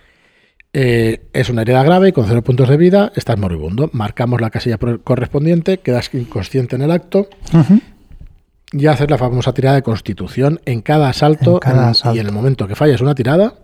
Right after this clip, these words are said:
Speaker 1: muerto.
Speaker 2: Muerto.
Speaker 1: Aquí no hay tirada de salva-,
Speaker 2: Ujú.
Speaker 1: tres tiradas de salvación,
Speaker 2: No, no.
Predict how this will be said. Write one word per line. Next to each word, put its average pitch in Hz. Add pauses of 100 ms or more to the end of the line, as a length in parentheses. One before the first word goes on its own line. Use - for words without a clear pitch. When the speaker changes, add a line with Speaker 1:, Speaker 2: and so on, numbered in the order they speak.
(360)
Speaker 1:
muerto. 101
Speaker 2:
Muerto. 120
Speaker 1:
Aquí 127
no 123
hay 107
tirada 104
de 101
salva-, 123
Speaker 2:
Ujú. -
Speaker 1:
tres 107
tiradas 98
de -
salvación, 95
Speaker 2:
No, 98
no. 120